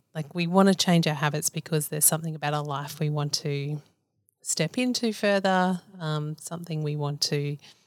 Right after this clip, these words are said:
do more of or do less of. Having a community around you is so key.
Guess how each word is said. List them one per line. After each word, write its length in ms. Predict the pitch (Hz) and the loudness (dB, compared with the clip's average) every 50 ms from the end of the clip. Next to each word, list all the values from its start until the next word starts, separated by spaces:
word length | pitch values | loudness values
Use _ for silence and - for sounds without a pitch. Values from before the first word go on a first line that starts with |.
| _ _ _ _ _ | _ _ _ _ _
do 140 | - 180 165 | 2 2 4
more 300 | 160 165 190 214 220 208 202 | 4 6 6 8 10 10 10
of 320 | 196 190 190 190 185 180 | 10 10 10 8 6 4
or 140 | 165 151 147 | 0 -4 -4
do 200 | 143 - 156 156 | -2 -2 -2 0
less 320 | 165 165 175 180 170 - - | 2 4 4 4 4 4 4
of. 440 | 170 156 156 156 160 165 165 - _ _ _ _ _ _ _ _ _ _ _ _ _ | 2 2 2 0 -2 -4 -6 -12 _ _ _ _ _ _ _ _ _ _ _ _ _
Having 440 | - - - 196 196 214 208 196 180 | -6 2 2 4 6 6 4 6 4
a 100 | 170 165 | 2 0
community 480 | - - 175 165 160 160 156 151 156 151 | -2 2 4 4 4 4 4 2 0 -2
around 280 | 151 147 147 147 147 | -2 -2 -2 -2 -4
you 80 | - 147 | -4 -4
is 120 | 147 147 - | -2 2 4
so 400 | - - - 151 147 143 143 143 143 | 4 4 4 4 2 0 0 -2 -4
key. 640 | - - - - 139 143 165 170 185 190 190 - | -8 -10 -6 -6 -6 -6 -6 -4 -4 -4 -4 -4